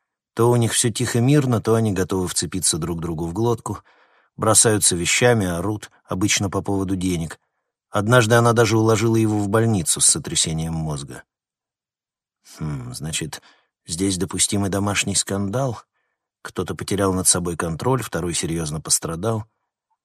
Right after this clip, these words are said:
Я справлялся по больницам, никого с такой фамилией не привозили. Фолтс поставил фотографию на место. Может, она его на этот раз убила, ей как-то нужно было избавиться от трупа, так что... Простите, сэр, но их машина стоит в двух минутах ходьбы отсюда.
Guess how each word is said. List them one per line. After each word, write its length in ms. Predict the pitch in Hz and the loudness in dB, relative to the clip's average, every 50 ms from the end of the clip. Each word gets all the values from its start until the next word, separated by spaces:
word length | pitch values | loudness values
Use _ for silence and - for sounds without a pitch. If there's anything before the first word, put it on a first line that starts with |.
| _ _ _ _ _ _ _ _ _ _ - | _ _ _ _ _ _ _ _ _ _ -6
Я 160 | 101 110 120 | -2 0 0
справлялся 580 | 117 - - 127 127 123 143 135 120 113 - - | 0 0 2 2 4 6 6 6 6 6 2 2
по 120 | - 120 | 0 2
больницам, 600 | 113 123 123 131 139 139 113 - - 101 95 - - | 2 4 4 4 4 4 4 4 2 2 0 -2 -4
никого 320 | - 98 95 - 110 113 113 | -6 -6 -2 -2 0 0 0
с 80 | 107 | 2
такой 240 | - 113 107 - 113 | 0 0 0 0 -2
фамилией 480 | 104 - 113 110 113 117 113 113 110 101 | 0 0 0 0 2 0 0 0 0 0
не 120 | 101 101 | 0 -2
привозили. 680 | - - 104 98 98 92 80 73 71 65 62 64 - _ _ _ _ _ _ _ _ _ _ _ _ _ _ | -2 -4 -4 -2 -2 -4 -4 -6 -8 -10 -12 -14 -18 _ _ _ _ _ _ _ _ _ _ _ _ _ _
Фолтс 400 | - - - 104 117 117 - - | -12 -4 -2 0 2 2 2 2
поставил 440 | - 120 110 - - 98 101 101 98 | 2 2 2 2 2 2 0 0 -2
фотографию 640 | - - 104 98 95 87 85 82 82 - - 95 92 | -2 -4 -4 -2 -2 -2 -2 -4 -4 -4 -4 -4 -4
на 120 | 92 90 | -4 -4
место. 480 | 87 78 71 65 - - - - - - _ _ _ _ _ _ _ _ _ _ _ _ _ _ _ _ _ _ _ _ _ _ _ _ _ | -4 -4 -4 -2 -4 -4 -4 -6 -14 -16 _ _ _ _ _ _ _ _ _ _ _ _ _ _ _ _ _ _ _ _ _ _ _ _ _
Может, 280 | - 82 82 85 - - | -10 -8 -4 -4 -2 -2
она 180 | 90 90 95 92 | -2 0 0 -2
его 180 | 90 82 85 | -2 -2 -2
на 160 | 87 90 90 | -2 -2 -4
этот 220 | 87 80 - - - | -4 -6 -6 -6 -2
раз 220 | 95 90 - - | 0 2 2 0
убила, 340 | 87 82 80 85 101 127 120 | 0 0 -2 -2 -2 -2 -2
ей 220 | 101 80 71 73 | -2 -2 -4 -4
как-то 280 | 71 - 80 76 - 87 | -6 -8 -10 -8 -8 -6
нужно 280 | 80 82 80 78 82 80 | -6 -6 -4 -4 -6 -6
было 240 | 78 80 80 82 | -6 -4 -4 -4
избавиться 560 | 82 80 80 82 82 78 76 73 - - 80 76 | -4 -4 -4 -4 -4 -4 -2 0 0 0 0 0
от 120 | 71 - - | -8 -10 -10
трупа, 340 | - - 95 107 - - 82 | -8 -8 -8 -8 -8 -10 -10
так 220 | - - 64 - | -8 -8 -8 -6
что... 340 | - - - - 73 69 - - - _ _ _ _ _ | -6 -6 -6 -6 -8 -8 -8 -12 -20 _ _ _ _ _
Простите, 440 | - - 95 90 - - 127 110 - | -8 -4 -2 -2 0 0 0 0 2
сэр, 220 | 117 - 131 120 104 | 4 4 4 4 2
но 140 | 110 107 | 2 0
их 140 | 107 104 - | 0 -2 -2
машина 420 | 104 110 107 - - 123 120 117 107 | 0 0 2 2 2 0 0 2 2
стоит 340 | - - 107 104 107 98 | 2 2 2 0 -2 -2
в 60 | 95 90 | -4 -6
двух 240 | 98 107 107 - | -4 -4 -4 -4
минутах 340 | - 101 101 104 95 - 92 | -2 -2 -2 -2 -4 -6 -8
ходьбы 420 | - - - 101 92 95 95 104 98 | -8 -4 -4 -4 -2 -2 -2 0 0
отсюда. 520 | 92 - - - 85 78 73 69 69 - | 0 0 0 0 0 -4 -6 -8 -10 -12